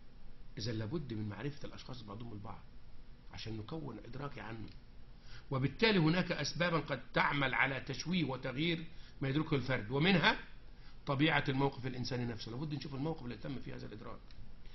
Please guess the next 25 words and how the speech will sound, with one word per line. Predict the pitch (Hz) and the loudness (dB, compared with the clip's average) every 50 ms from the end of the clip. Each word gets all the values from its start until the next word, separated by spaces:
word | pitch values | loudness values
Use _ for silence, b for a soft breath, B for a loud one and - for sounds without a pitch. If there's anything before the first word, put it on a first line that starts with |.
| B B B B B | B B B B B
مدى | 143 156 196 226 185 208 196 | 8 8 10 10 10 10 10
موضوعية | 180 180 180 165 147 156 151 165 190 190 175 143 160 | 10 10 8 8 6 6 6 8 8 8 8 8 6
الفرد، | 151 135 - 151 143 131 117 101 - | 4 6 6 6 6 6 4 0 -2
هل | 117 131 143 | -2 0 0
الفرد | 135 123 127 147 156 156 135 | 0 0 0 0 0 0 0
ده | 131 123 143 139 127 - - - - - - - - - - - - - - - - | 0 0 0 0 -2 -4 -6 -8 -10 -10 -8 -6 -6 -6 -4 -6 -8 -8 -10 -10 -6
شخص | - - - 151 - - - - - - - - - - - - - - - - - | -4 0 2 2 2 2 -2 -2 -4 -4 -6 -6 -8 -8 -8 -6 -6 -6 -8 -6 -2
موضوعي، | 120 123 131 127 123 143 151 - - 156 165 - - - - - - - - - - - | 0 0 2 4 4 4 4 4 2 0 0 -2 -6 -10 -10 -8 -8 -8 -8 -8 -6 -4
يعني | 107 101 113 117 | -4 -2 0 0
محايد، | 117 110 - 131 139 143 147 165 170 165 - - - B B B B B B - | -2 2 6 8 8 8 8 6 4 0 -4 -8 -8 B B B B B B -6
بال-، | 113 120 120 123 123 120 | -2 0 2 4 4 4
باللغة | 127 139 131 120 123 170 151 147 143 | 4 4 4 4 2 2 4 4 6
البسيطة | 147 135 123 - 165 147 | 4 4 2 0 0 -2
بتاعتنا | 135 - - 139 156 - - 139 | -2 0 0 0 2 2 4 6
يعني | 139 147 147 135 131 123 110 B B B B B - | 8 8 8 8 6 4 0 B B B B B 0
بيقول | 147 156 170 156 | 2 4 6 6
الحق، | 151 135 - - 165 175 - - - - - - - - - - | 6 8 12 12 12 12 12 6 -2 -6 -8 -8 -8 -8 -2 2
ولا | 135 139 143 143 | 6 6 8 10
هو | 139 151 | 10 10
منحاز | 151 147 139 - 139 160 165 156 139 120 107 104 - - - - - - - - - - - - - | 8 8 8 10 12 12 12 12 10 8 4 0 -2 -4 -6 -8 -10 -10 -10 -8 -8 -8 -8 -8 -6
لأي | 117 123 139 151 135 - | -4 2 4 4 4 4
اتجاه، | - 139 127 123 135 127 107 101 - - - - - - - - - | 2 2 4 6 6 6 4 2 -2 -6 -6 -6 -6 -6 -6 -4 0
ولا | 135 139 143 151 | 4 6 8 8
مالكش | 160 180 170 - - 160 | 8 8 6 6 6 8
رأي؟ | 160 165 165 - | 8 8 6 6